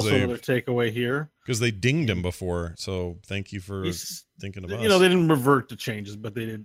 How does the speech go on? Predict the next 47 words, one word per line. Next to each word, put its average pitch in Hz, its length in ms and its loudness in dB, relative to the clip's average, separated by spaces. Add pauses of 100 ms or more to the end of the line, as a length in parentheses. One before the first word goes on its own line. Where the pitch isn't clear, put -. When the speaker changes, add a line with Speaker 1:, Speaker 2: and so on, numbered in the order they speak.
(260)
Speaker 1:
increase 120 400 -10
the 127 80 -14
amount 104 340 -14
of 98 60 -16
his 95 120 -20
healing, 95 380 -16
so 95 220 -14
you 101 160 -18
might 104 160 -14
be, 101 240 -20
you 123 80 -14
might 107 180 -10
find 95 260 -16
it 98 180 -18
just - 200 -20
enough 95 240 -20 (240)
for 101 100 -20
him. 101 300 -18
Speaker 2:
Right. 80 320 -12 (360)
Speaker 1:
Um, 87 80 -12
Speaker 2:
Um, 104 360 -8
Speaker 1:
the 147 80 -6
other 196 80 0
thing 214 200 -2
that 165 120 2
they 131 80 -2
changed 123 340 -4
here 120 120 -8
too 120 520 -2 (140)
significantly 110 540 -10
was 104 220 -10
Zagara. 113 520 -6 (160)
Speaker 2:
Mm-hmm. 98 300 -6
Speaker 1:
Uh, 113 60 -8
so - 160 -10
Zagara 120 380 -2
was 131 140 0
notoriously 127 720 -2
a 113 60 -4
character 120 380 -4
that 117 80 -2
I 110 40 -2
think 160 200 -12
that 175 120 0
had 147 180 2
less 117 280 -4
scaling, 151 600 -4